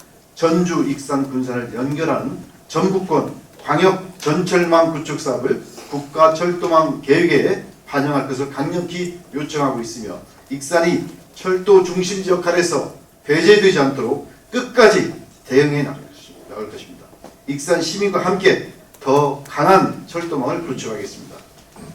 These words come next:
익산은 대한민국 철도 중심지입니다. 이 역할을 지키는 것은 선택이 아니라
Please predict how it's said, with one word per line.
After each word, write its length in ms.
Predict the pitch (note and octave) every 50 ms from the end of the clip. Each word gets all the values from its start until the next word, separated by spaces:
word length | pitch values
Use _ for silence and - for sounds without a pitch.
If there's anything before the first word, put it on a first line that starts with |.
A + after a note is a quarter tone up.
| - -
익산은 580 | F3 E3+ - G#3+ G3+ F#3 D#3+ B2 - - - - - - - -
대한민국 720 | - C#3+ D3+ E3 F#3 F3+ E3+ D#3 D#3+ F#3 F#3 F3+ - - -
철도 500 | - F#3+ G3 G3+ G3+ G3+ G3+ G3 F#3+ F#3+
중심지입니다. 720 | F3 F3 F3+ F3+ G3+ G3+ F3+ C3+ B2 A2+ G2+ F#2 - - - - - - - - _ _ _ -
이 140 | D3 D#3 E3+
역할을 380 | E3+ D#3+ - D3 C#3+ C#3+ C3+
지키는 520 | - - D3+ D3+ - - - G3+ G3+ A3 G3
것은 400 | F#3 D#3 C#3 C3 B2+ - - - - - - - - _
선택이 440 | - - G#3 G#3+ G#3+ - G#3+ G#3 -
아니라 320 | C#3+ C3 C3 B2 - -